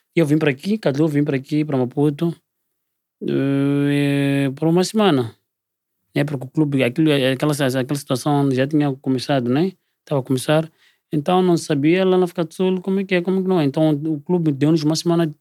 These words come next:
de, de folga. Eu vim para aqui. Só que naquela altura disseram que haviam de fazer, dois, três dias depois disseram que haviam de fazer lockdown. Eu preferi, eu, eu disse, "Não, não vale a pena eu voltar agora.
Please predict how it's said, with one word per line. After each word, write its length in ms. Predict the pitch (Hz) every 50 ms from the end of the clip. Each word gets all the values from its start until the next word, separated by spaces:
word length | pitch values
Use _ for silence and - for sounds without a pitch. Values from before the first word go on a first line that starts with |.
| _ _ -
de, 200 | 151 147 156 156
de 80 | 147
folga. 400 | 156 - - 165 151 131 117 - _ _ _ _ _ _ _ _ -
Eu 80 | 147 139
vim 140 | 127 135 135
para 120 | 131 135
aqui. 320 | 127 120 131 156 175 214 220 _ _ _ _ _ _ _ _ _ _ _ _
Só 220 | - - 277 302
que 140 | 277 - 247
naquela 340 | 208 185 170 165 214 208 196
altura 220 | 185 175 202 185
disseram 200 | 170 - 190 190
que 80 | 175 180
haviam 160 | 147 170 196
de 60 | 175
fazer, 200 | - 160 131 156 185 180 160 - -
dois, 540 | 165 160 208 190 160 143 156 180 202 190
três 240 | - - 202 190 156
dias 160 | 143 165 165
depois 240 | 151 151 143 170 170
disseram 160 | 165 185 175
que 60 | 165 160
haviam 140 | 139 170
de 60 | 165 160
fazer 180 | 151 127 139
lockdown. 460 | 151 175 190 - 180 160 139 131 110 107 - _ _ _ _ _ _ -
Eu 120 | - 143 131
preferi, 380 | 135 131 120 117 127 127 139 151 147 147 _ _ _ _
eu, 140 | - 151 135
eu 120 | 143 156 151
disse, 180 | 147 - 143
"Não, 160 | 127 117 107 101
não 160 | 107 110 110
vale 140 | 110 117 123
a 20 |
pena 200 | 120 - 139 135
eu 60 | 135
voltar 300 | 127 123 123 120 135 139
agora. 300 | 156 165 147 123 101 -